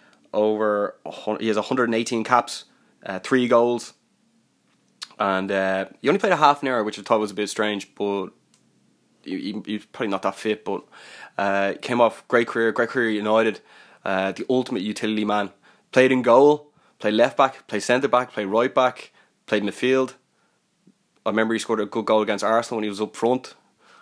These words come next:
So, uh, I'm sure John Scanlon remembers that. <laughs> But, um, yeah, great career.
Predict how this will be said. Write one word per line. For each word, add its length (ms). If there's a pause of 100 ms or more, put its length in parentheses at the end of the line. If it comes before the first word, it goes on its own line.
(540)
So, 300
uh, 280
I'm 80
sure 300 (220)
John 160
Scanlon 280
remembers 340
that. 280 (220)
<laughs> 360 (2000)
But, 200
um, 540 (1400)
yeah, 320 (960)
great 220
career. 480